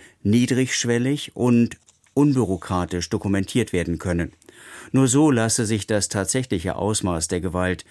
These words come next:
sichtbar machen und wirksam bekämpfen. Die Partei Die Linke mahnt einen Kurswechsel von der Bundesregierung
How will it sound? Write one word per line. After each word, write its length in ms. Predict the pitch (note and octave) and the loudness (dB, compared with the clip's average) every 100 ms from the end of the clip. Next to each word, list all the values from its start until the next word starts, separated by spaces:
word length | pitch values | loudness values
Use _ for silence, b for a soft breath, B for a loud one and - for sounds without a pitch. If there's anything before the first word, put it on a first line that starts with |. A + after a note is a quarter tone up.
| b b | b b
sichtbar 540 | F#2 A2+ A2+ - C3+ | -2 -2 -2 -2 0
machen 500 | C3+ C3 - C#3+ D3+ - | 2 2 0 0 0 -2
und 240 | B2 A2 | -2 0
wirksam 480 | G#2+ G#2 - G2 F#2 | 0 0 0 0 0
bekämpfen. 560 | G#2 - F2 D#2 F2+ - _ _ _ _ _ b b b b b b b b b b b _ _ - _ _ - | -2 -4 -4 -4 -6 -8 _ _ _ _ _ b b b b b b b b b b b _ _ -20 _ _ 2
Die 120 | C#3 | 2
Partei 360 | D3+ D3 E3 E3 | 4 4 4 6
Die 120 | D#3 | 4
Linke 560 | C3 F3+ F3 C3 F2 - _ | 6 4 4 2 0 -4 _
mahnt 560 | A#2 A#2 A#2+ B2+ C3+ - | 4 4 4 4 2 2
einen 320 | A#2+ A#2 A2+ | 2 2 0
Kurswechsel 840 | - F3 D#3+ A2+ F#2 E2 - F2 | 0 0 0 0 -2 0 -2 -2
von 160 | E2 G#2 | -2 -2
der 80 | G#2 | 0
Bundesregierung 800 | A#2+ A#2+ A#2 A#2+ A#2 A#2 A#2 | 0 0 0 0 2 2 0